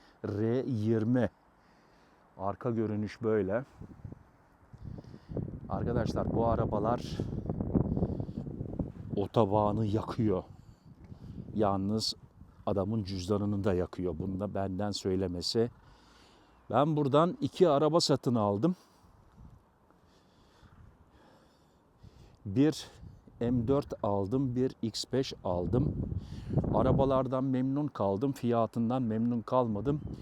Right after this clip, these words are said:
Biraz tuzlu. Hemen şuna bir bakalım. B M W M üç.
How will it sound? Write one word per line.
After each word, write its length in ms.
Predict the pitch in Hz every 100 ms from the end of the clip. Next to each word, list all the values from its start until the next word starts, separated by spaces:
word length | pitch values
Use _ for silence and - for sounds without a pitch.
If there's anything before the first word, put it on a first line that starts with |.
| - - - -
Biraz 300 | 165 185 -
tuzlu. 480 | 190 170 180 135 - - - - - - - - - - - - - -
Hemen 260 | 147 151
şuna 320 | 147 151 151
bir 120 | 151 147
bakalım. 480 | 147 143 160 170
B 220 | 139 143 147
M 120 | 143
W 280 | 147 123 139
M 140 | 156
üç. 320 | 180 - -